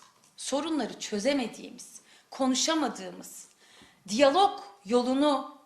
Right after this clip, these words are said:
önemsemediğimiz için heba etmeyelim. Kaldı ki bu sadece savaşın ölçülebilir bir ekonomik maliyeti.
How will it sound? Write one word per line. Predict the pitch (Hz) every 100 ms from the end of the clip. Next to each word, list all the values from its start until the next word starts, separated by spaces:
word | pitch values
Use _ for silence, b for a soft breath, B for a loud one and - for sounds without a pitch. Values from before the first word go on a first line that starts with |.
| _ -
önemsemediğimiz | 240 240 240 - 311 277 202 208 214 208
için | - 285 302 - _
heba | 214 202 220 -
etmeyelim. | 269 277 - 196 - - - B B B B B B
Kaldı | - 269 415
ki | 427 339 226
bu | 320 320 - -
sadece | - 277 330 247 214
savaşın | 208 208 202 214 - 392 - _ _ _ _ _ _ _ -
ölçülebilir | 233 226 - 262 254 226 302 226
bir | 302 - - 220
ekonomik | 220 220 214 226 -
maliyeti. | 190 - 190 - - -